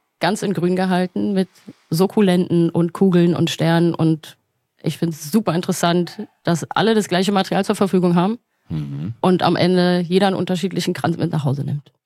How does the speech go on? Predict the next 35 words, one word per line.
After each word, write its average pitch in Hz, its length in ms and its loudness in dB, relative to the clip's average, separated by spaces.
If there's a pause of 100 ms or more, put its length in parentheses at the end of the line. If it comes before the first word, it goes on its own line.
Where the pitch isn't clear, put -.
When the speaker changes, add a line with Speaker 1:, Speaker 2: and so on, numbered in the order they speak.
(100)
Speaker 2:
Ah, 151 120 -12 (120)
wunderschön, 151 420 -14
ja. 147 100 -20
Speaker 1:
Und 175 500 4 (160)
in 170 180 0 (200)
Potsdam 156 960 2
sind 156 200 0
wir 160 80 0
meistens 156 380 -2
im 151 180 0
Café - 260 -2
Alex. - 420 -4 (420)
Speaker 2:
Mhm. 82 420 -14 (960)
Speaker 1:
Und 156 580 -4
diesem 220 160 -2
Jahr 190 120 0
war 175 120 -2
ich 175 100 -8
zum 175 120 -6
ersten - 400 -4
Mal 165 240 0
in 175 180 -4
Bockheide 160 540 -2
in 240 80 -4
einem 196 340 -4 (220)
kleinen 185 540 -2
neuen 180 300 0
Café. 190 460 0 (400)
Speaker 2:
Bockheide 104 380 -2
ist 87 80 -6
so - 80 -6
ein 82 60 -6
kleines 78 360 -8
Dorf 85 240 -2
vor, 69 420 -8